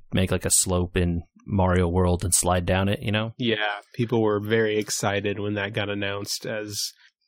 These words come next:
Speaker 2: a feature coming to the second one.
Speaker 1: Yeah, and Mario three, I think, had slopes. Did they have them? I don't think there were
Speaker 2: Yes.
Speaker 1: any slopes in Mario one.
Speaker 2: Uh, no, there were not. It was all, uh,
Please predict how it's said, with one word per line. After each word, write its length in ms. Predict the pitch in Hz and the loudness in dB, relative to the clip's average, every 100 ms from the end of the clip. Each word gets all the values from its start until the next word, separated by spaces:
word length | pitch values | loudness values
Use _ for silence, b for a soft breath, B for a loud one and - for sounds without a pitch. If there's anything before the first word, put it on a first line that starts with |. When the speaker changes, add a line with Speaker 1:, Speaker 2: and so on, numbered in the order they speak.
| - | -8
Speaker 2:
a 80 | 113 | -6
feature 580 | - 120 107 113 104 | 0 0 2 2 2
coming 380 | 101 - 98 98 | -2 -4 -4 -4
to 300 | 95 104 101 101 _ _ | -6 -6 -6 -8 _ _
the 80 | 107 | -6
second 400 | - 98 104 101 | -2 -2 -4 -10
one. 220 | 110 113 - _ | -10 -14 -14 _
Speaker 1:
Yeah, 260 | 110 95 90 | -4 -2 0
and 220 | 95 120 | 2 4
Mario 260 | 143 143 120 | 4 4 2
three, 380 | - 120 120 | 2 2 4
I 40 | 120 | 2
think, 200 | 127 131 | 0 0
had 180 | 127 120 | 0 0
slopes. 640 | - 127 120 - - - - _ _ _ _ | 2 2 0 0 -4 -6 -16 _ _ _ _
Did 120 | 139 | -4
they 80 | 156 | 0
have 240 | 170 208 220 | 0 0 -2
them? 280 | 190 165 156 | -4 -4 -4
I 80 | - | -2
don't 100 | 208 | 0
think 140 | 190 - | 2 2
there 100 | 131 | 4
were 60 | |
Speaker 2:
Yes. 80 | 117 | 4
Speaker 1:
any 80 | 107 | 4
slopes 380 | - 104 95 - | 4 4 2 2
in 100 | 90 | 2
Mario 320 | 87 87 85 | 2 0 0
one. 460 | 85 85 82 82 - - _ _ _ _ _ - | 0 0 0 -2 -6 -14 _ _ _ _ _ -8
Speaker 2:
Uh, 460 | 123 117 117 120 117 | -4 0 2 2 2
no, 380 | 117 117 107 104 | 2 4 4 2
there 160 | 113 | 2
were 100 | 113 | 2
not. 260 | 107 101 - _ _ | 0 -4 -8 _ _
It 120 | 135 | -6
was 200 | 120 110 | -4 -2
all, 520 | 110 107 104 101 104 101 _ - | -2 0 -2 -4 -8 -14 _ -14
uh, 360 | 113 104 104 | -12 -12 -16